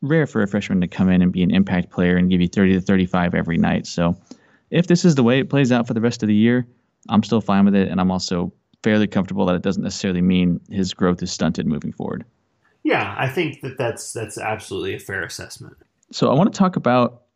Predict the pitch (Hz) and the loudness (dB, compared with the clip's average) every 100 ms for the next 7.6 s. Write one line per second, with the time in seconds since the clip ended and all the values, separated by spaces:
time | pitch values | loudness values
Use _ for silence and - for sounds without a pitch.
0 | - - - 139 131 151 - 131 120 113 | -18 -16 -12 -4 0 0 0 0 4 4
1 | 98 101 92 92 95 - 90 - - - | 2 -2 -4 -4 -6 -4 -4 -4 -4 -4
2 | - - 110 113 107 - 135 113 113 98 | -2 0 2 4 2 2 -2 -2 2 2
3 | 95 98 120 110 107 104 104 101 - 98 | 4 0 4 4 4 0 -4 -4 -6 -4
4 | 98 90 92 - 95 - - - 90 - | -6 -8 -8 -2 -2 -2 -8 -8 -8 -8
5 | - 98 101 95 95 - _ - 135 131 | -8 -4 -2 0 -2 -6 _ -6 -2 4
6 | 175 151 123 110 87 98 95 95 - _ | 4 4 2 0 -2 -2 -2 -2 -4 _
7 | _ - - 92 95 | _ -8 0 0 0